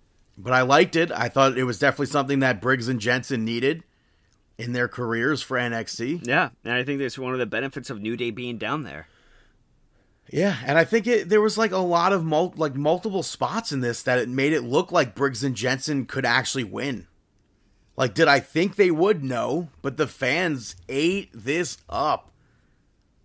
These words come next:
Speaker 2: Yeah.
Speaker 1: And there were a bunch of good, like, false finishes here.
Speaker 2: Yeah, I agree with you. I think that the
Speaker 1: So.
Speaker 2: fans loved it, and I think that the fans loved seeing the New Day. And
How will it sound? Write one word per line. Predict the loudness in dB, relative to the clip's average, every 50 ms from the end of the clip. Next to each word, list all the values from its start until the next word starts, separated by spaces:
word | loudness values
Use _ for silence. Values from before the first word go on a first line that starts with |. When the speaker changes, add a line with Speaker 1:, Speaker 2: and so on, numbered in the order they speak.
| _ -16 -10
Speaker 2:
Yeah. | -8 -6 -6 -6
Speaker 1:
And | -6 -4 -2 0
there | 0 0
were | 0 0 0
a | -2 -2 -2 -4
bunch | -2 0 0 0 0 0 -2
of | -4 -4 -4
good, | -4 -2 -2 0 0
like, | -2 -4 -6 -8 -8
false | -6 -4 -2 0 -2 -2 -4
finishes | -6 -6 -4 -4 -4 -6 -6 -8 -8 -10
here. | -12 -12 -14 -14 -16 -20 _ _ _ _ _ _ _ _ _ _ _ _ _ _ -16
Speaker 2:
Yeah, | -10 -6 -2 0 0 -2 -2
I | -4 -2 0 0
agree | 0 0 0 0 0
with | 0 0
you. | 0 -2
I | -2
think | -2 -4 -6 -8
that | -8 -12
the | -10
Speaker 1:
So. | -6
Speaker 2:
fans | -6 -6 -6 -6 -8 -8
loved | -4 -2 -2 -2 -2 -2
it, | -2 -2
and | -2 -4 -6
I | -6
think | -8 -10 -10 -8
that | -10 -10
the | -10 -10
fans | -10 -10 -10 -10 -8 -8
loved | -8 -8 -8
seeing | -8 -8 -8 -8 -6
the | -8 -8
New | -8 -8 -8
Day. | -6 -4 -4 -4 -6 -8 _ _ _ -20 -20 -20 -20 _ _ -8
And | -2 2 4 4 6 4 4 2 0